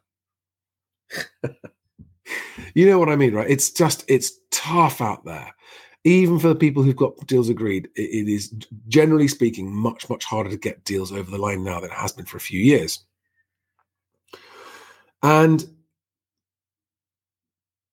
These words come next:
because of the jobs market, and by the way, <sighs> we've also had Evergrande, which is China's largest or second largest developer, this morning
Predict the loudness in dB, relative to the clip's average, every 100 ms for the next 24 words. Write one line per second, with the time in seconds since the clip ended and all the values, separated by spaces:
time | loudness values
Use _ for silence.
0 | 0 0 0 2 2 4 0 2 0 2
1 | 2 2 0 2 2 -2 -10 -8 -4 2
2 | 4 4 2 -4 -10 -12 -14 -10 -2 0
3 | 2 2 2 2 2 2 0 -2 -2 -6
4 | -8 -6 -2 2 2 2 4 4 4 -2
5 | -4 -4 -2 0 0 0 -4 -4 -2 0
6 | 0 -2 -6 -20 -20 -6 -2 2 4 6
7 | 6 2 0